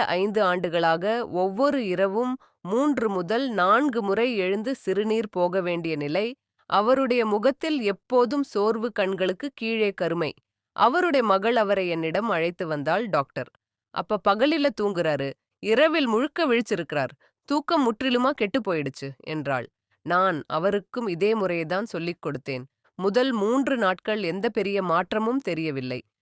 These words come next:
நான்காவது நாளிலிருந்து அவர் சொன்னார், "டாக்டர், சிறுநீர் அழுத்தம் சற்றே குறைந்த மாதிரி இருக்கு" என்று. ஒரு வாரத்துக்கு பிறகு ஒரே ஒரு முறை மட்டுமே எழுந்தார்.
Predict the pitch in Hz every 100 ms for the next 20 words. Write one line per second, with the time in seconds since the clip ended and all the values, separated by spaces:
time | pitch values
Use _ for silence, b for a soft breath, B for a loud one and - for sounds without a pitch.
0 | _ - 180 226 277 262 220 196 180 190
1 | 233 220 180 175 196 214 160 160 156 143
2 | 131 - _ _ - 160 196 - 226 202
3 | 202 202 220 226 196 170 175 190 196 190
4 | 180 262 302 233 214 233 208 190 180 180
5 | 180 147 - 160 135 _ _ 170 190 247
6 | 208 185 196 196 220 - 294 240 - 185
7 | 190 247 262 175 190 226 214 170 160 156
8 | 175 185 156 - 156 175 196 139 135 127